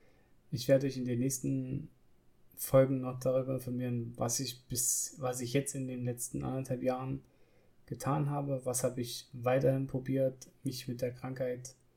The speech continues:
zu beschäftigen, welche Behandlungsmethoden habe ich gesucht, ähm, zusätzlich zu dem, was ich schon gemacht habe, et cetera, et cetera. Aber dazu kommen wir später.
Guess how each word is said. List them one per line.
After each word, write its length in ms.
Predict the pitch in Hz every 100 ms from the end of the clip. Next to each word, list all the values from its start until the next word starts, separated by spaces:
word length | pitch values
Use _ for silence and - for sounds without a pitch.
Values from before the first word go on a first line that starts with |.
| _ _ _ _ _ _ _ -
zu 140 | -
beschäftigen, 920 | 117 151 151 - 135 127 123 123 143 - _ -
welche 200 | 117 120
Behandlungsmethoden 1000 | 123 143 151 143 135 131 131 131 127 123
habe 160 | 120
ich 120 | 120
gesucht, 580 | - 117 120 123 - - _ _ - - _ _ _ _ _ _ _ _ _ _ -
ähm, 480 | 120 113 110 110 113
zusätzlich 520 | - 139 135 131 127
zu 120 | -
dem, 240 | 120 123 120
was 140 | 113
ich 80 | 113
schon 160 | 113 110
gemacht 300 | 127 131 143
habe, 180 | 139 - - - - - - _ _ _ _ _ _
et 160 | 147 143
cetera, 540 | 131 123 113 113 113 -
et 160 | 139 131
cetera. 400 | 123 113 110 - - - - - - -
Aber 340 | 127 120 117
dazu 340 | 117 120 -
kommen 180 | - 110
wir 80 | 104
später. 360 | - - -